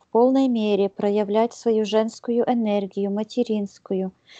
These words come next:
Всё то, что мешает ей встретить её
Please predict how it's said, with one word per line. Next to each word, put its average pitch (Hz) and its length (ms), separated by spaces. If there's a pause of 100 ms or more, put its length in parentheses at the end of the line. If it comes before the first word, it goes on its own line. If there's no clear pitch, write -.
(220)
Всё - 180
то, 254 220
что - 220
мешает 226 640
ей 208 500 (320)
встретить 233 800
её 208 800